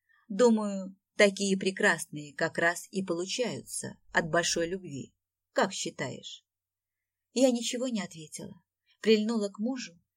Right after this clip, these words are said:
и обняла его за плечи. «Конечно же!»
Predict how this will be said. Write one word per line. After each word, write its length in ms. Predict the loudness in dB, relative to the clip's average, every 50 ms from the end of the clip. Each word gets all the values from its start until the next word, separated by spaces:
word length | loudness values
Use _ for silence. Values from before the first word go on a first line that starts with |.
| _ 2
и 100 | 6 6
обняла 400 | 6 6 4 0 -10 -6 -6 -6
его 240 | -6 -6 -8 -8 -8
за 140 | -10 -10 -12
плечи. 520 | -12 -12 -12 -12 -12 -12 -14 -14 -16 _ _ _ _ _ _ _ _ _ _ _ _ _ 2
«Конечно 680 | 4 4 4 4 4 2 2 2 0 0 -2 -4 -8
же!» 180 | -6 -8 -8